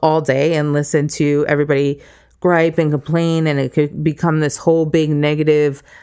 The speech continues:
avalanche that happens in the room, because once somebody brings up something negative, everybody jumps on, right? Um, but if I don't do anything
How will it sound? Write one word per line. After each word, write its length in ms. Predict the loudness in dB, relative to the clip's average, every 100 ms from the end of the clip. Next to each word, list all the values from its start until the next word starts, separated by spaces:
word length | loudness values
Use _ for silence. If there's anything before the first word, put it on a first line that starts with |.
| -6 0
avalanche 680 | 2 2 0 0 0 0
that 100 | -2
happens 360 | 0 0 0 0
in 60 | 0
the 100 | 0
room, 280 | 0 0
because 280 | 0 -2 0
once 600 | 0 0 -2 -6 -6 -6 -8 -8
somebody 340 | -2 0 0
brings 300 | 0 0 0
up 100 | -2
something 320 | -2 -2 -2
negative, 320 | 0 2 2 2
everybody 380 | 0 0 -2
jumps 280 | 0 -2 0
on, 300 | -2 0 -2
right? 340 | 0 0 -2 -6 -20 -20 -14 -2
Um, 480 | 2 2 2 -2 -6 _ _ _ _ -6
but 300 | -2 2 2
if 120 | 2
I 120 | 2
don't 340 | 2 0 -2 -2
do 280 | 0 2 2
anything 680 | 0 0 0 0 0 -4